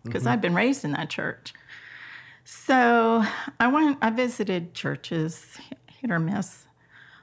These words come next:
Speaker 1: Um, and I would say pretty much went off the grid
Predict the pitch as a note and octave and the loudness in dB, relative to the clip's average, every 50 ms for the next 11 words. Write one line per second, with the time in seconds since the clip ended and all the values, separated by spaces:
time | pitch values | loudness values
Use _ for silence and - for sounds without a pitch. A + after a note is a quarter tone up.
0 | _ _ _ _ - G3+ F#3+ F#3 F3 E3 E3 E3 - - G3 F#3+ G3+ G#3 A3 G#3+ | _ _ _ _ -2 0 2 2 2 2 2 0 0 0 2 2 4 4 4 4
1 | G3+ G3+ G3+ - - - G#3+ F#3 F#3 F#3 F#3 F3+ F3+ - - - - G3 F#3+ F#3 | 2 0 -2 -4 -4 0 2 2 2 4 2 0 -2 -4 -6 -2 -2 0 0 2
2 | F#3 F3+ F3 F3 F3 F3 - - - - - - - - - - - - _ _ | 2 2 2 4 2 2 0 -2 -6 -8 -6 -6 -6 -8 -10 -12 -14 -16 _ _
3 | _ _ - - F3+ F3+ F3 E3+ E3 - - E3 D#3+ D#3+ E3+ E3 - - - - | _ _ -6 -4 -2 0 0 0 0 0 0 0 0 0 0 -2 -6 -16 -16 -18
4 | - - E3 D#3 - E3 E3 E3 E3+ E3 E3+ E3+ | -12 -8 -8 -6 -4 -2 0 0 0 0 -2 -4